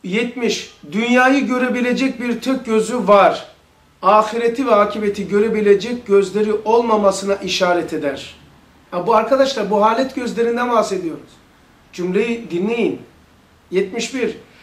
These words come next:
Ben bir manevi alemde İslam deccalını gördüm.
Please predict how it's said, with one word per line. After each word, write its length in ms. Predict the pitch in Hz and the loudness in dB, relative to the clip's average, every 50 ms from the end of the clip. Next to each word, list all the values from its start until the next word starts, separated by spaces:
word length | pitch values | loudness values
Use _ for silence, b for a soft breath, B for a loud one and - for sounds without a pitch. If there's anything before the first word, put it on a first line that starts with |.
| b b b b - | b b b b -2
Ben 340 | 190 247 277 294 285 - 214 | 2 4 6 6 4 4 2
bir 240 | 262 247 214 185 | 0 0 0 -2
manevi 480 | 185 208 226 233 240 240 247 262 262 262 | 0 2 4 4 4 4 2 0 2 2
alemde 480 | 247 233 233 233 233 233 214 214 214 - | 4 4 4 4 2 2 0 0 -2 -2
İslam 420 | - 214 - - 254 254 247 202 | -4 -8 -6 -4 -2 -2 -2 -2
deccalını 540 | 226 226 226 - - 220 208 208 214 220 226 | -4 -4 -4 -2 0 0 2 4 2 2 0
gördüm. 560 | 202 170 196 185 175 160 143 143 143 127 120 | 0 0 2 2 2 2 0 -4 -6 -8 -8